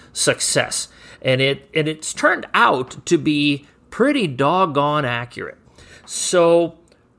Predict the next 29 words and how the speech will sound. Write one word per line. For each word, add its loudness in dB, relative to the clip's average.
every 0
player 2
that 2
you -8
plan -4
on 2
having -4
in 0
your 4
rotation -2
next -2
season, -4
you -2
give 2
them 0
a 2
number. -4
And -2
I 0
have 2
a 2
number 2
assigned -2
to -4
them, -2
one 2
through 0
eight. -4
So 2